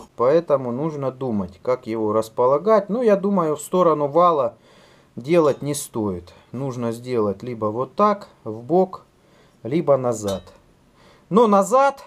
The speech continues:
выход выхлопных газов будет встречаться с входом Т Р Д.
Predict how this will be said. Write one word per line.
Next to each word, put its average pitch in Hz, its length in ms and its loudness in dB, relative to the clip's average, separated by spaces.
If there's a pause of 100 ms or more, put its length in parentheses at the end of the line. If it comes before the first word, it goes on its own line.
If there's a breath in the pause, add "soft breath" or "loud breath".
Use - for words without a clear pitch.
(120)
выход 170 640 0
выхлопных 156 720 -2
газов 165 460 2
будет 170 340 -4
встречаться 120 1160 0
с - 160 -12
входом 151 500 0
Т 131 120 -4
Р 127 160 2
Д. 101 240 -4